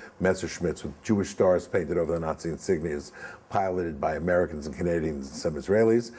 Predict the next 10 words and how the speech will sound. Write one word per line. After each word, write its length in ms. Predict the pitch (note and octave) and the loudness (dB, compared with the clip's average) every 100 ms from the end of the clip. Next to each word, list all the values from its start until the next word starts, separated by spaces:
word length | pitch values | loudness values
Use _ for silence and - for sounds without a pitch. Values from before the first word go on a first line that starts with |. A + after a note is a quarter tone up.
| - - - | -16 -12 -6
against 360 | D#2+ A#2 A#2 - | 0 0 0 -4
these 120 | - | -4
Spitfires 800 | - C3+ - - D2+ C#2 D#2 - - - - _ | -2 -2 0 -2 0 -2 -4 -8 -16 -18 -20 _
that 180 | F#2 E2+ D#2+ | 0 0 0
are 100 | D#2+ | -4
piloted 680 | - G2 F2+ F2 E2 D#2 | -2 -2 0 0 -2 -4
by 280 | D2+ D2+ D2+ - | -4 -2 -4 -4
Arabs 580 | F2 E2 D#2 D#2 - - | -2 0 0 -2 -10 -8
and 360 | D2+ D2+ D2 C2+ - - | -4 -4 -4 -10 -14 -6
ex-Nazis. 720 | D2 - - C2 - - - | -6 -6 -6 -8 -8 -14 -16